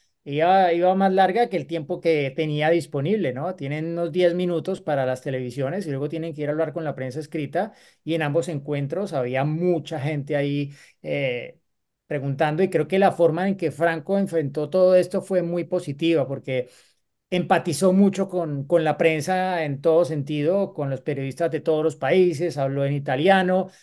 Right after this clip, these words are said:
Bueno, habrán visto que en redes se hizo viral su, eh, contacto con, eh, Christine, eh, eh, la periodista de dazón, que nos acompaña ahí en el corralito.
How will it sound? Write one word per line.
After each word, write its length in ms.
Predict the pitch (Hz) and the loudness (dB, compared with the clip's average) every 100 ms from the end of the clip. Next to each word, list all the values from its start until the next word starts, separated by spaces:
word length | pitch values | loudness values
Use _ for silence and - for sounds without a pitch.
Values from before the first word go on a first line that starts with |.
| _ _ | _ _
Bueno, 220 | 127 127 | -6 -4
habrán 220 | 123 123 135 | -2 -2 -2
visto 280 | 143 156 - | -4 -6 -4
que 100 | 147 | -4
en 80 | |
redes 340 | 120 135 143 139 | 0 0 0 0
se 100 | 147 | -4
hizo 240 | 123 147 | -2 -2
viral 380 | 139 131 127 135 | 0 0 0 0
su, 360 | - 165 156 139 - _ - | -4 -2 -2 -4 -10 _ -4
eh, 460 | 123 123 123 120 | -2 2 2 0
contacto 600 | - 160 147 165 147 165 | 0 0 4 2 4 0
con, 400 | 156 160 143 135 - _ _ | 2 0 0 -4 -8 _ _
eh, 280 | 143 147 147 | 0 0 0
Christine, 920 | 170 156 143 175 170 165 165 160 160 | 0 -2 2 2 2 0 0 2 2
eh, 80 | 147 - - - | 0 -6 -20 -8
eh, 380 | 151 156 151 147 | -4 0 0 2
la 280 | 156 143 143 | 2 0 0
periodista 560 | 160 151 147 143 165 | 0 2 0 0 2
de 120 | 160 156 | 4 4
dazón, 520 | 143 196 196 190 196 | 4 4 4 4 0
que 280 | 165 143 131 | -2 -4 -6
nos 160 | 131 | -8
acompaña 460 | 147 143 139 147 151 | -8 -6 -4 -2 -2
ahí 120 | 156 | -2
en 60 | 151 | -4
el 80 | 151 | -4
corralito. 680 | 160 139 165 196 196 196 | -2 0 2 2 2 2